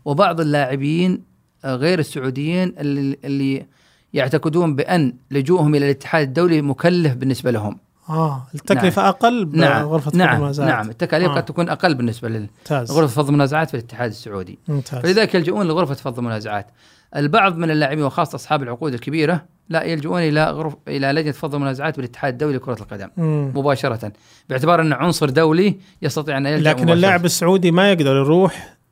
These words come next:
Speaker 1: لا، ما يستطيع.
Speaker 2: أي، اللاعب السعودي ال-، غرفة فض
Speaker 1: بناء على
Speaker 2: المنازعات.
Speaker 1: التفاصيل اللي بذكرها لك الآن.
Speaker 2: جميل.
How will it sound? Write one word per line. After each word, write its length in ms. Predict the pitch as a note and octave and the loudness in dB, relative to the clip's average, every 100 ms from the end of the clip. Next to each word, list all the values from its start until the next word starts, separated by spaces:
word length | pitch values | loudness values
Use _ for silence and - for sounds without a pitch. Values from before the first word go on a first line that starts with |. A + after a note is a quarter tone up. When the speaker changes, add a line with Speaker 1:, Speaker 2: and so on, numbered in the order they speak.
| _ - | _ -2
Speaker 1:
لا، 260 | C3+ C#3+ | 0 2
ما 180 | C#3+ F3 | 2 2
يستطيع. 400 | D3 B2 A2 F#2 - D#3+ | 0 -2 -10 -12 -8 -6
Speaker 2:
أي، 240 | C3 B2+ | -4 -4
اللاعب 220 | D#3 E3 | 0 2
السعودي 680 | E3 - F#3 G#3 G3+ F3+ E3+ | 2 2 4 4 4 2 0
ال-، 260 | E3+ F#3 | 0 -2
غرفة 200 | F#3 F#3+ | 2 2
فض 80 | D#3+ | 2
Speaker 1:
بناء 100 | F#3+ | 2
على 80 | A3 | 4
Speaker 2:
المنازعات. 200 | G3+ F#3+ | 4 2
Speaker 1:
التفاصيل 280 | D#3+ F3+ G#3 | 0 2 2
اللي 100 | F3 | 2
بذكرها 300 | D3+ D#3+ C#3+ | 2 2 2
لك 180 | A#2+ - | 0 -4
الآن. 160 | G#2 | -4
Speaker 2:
جميل. 300 | G2+ C#3+ A#2+ | 0 0 -2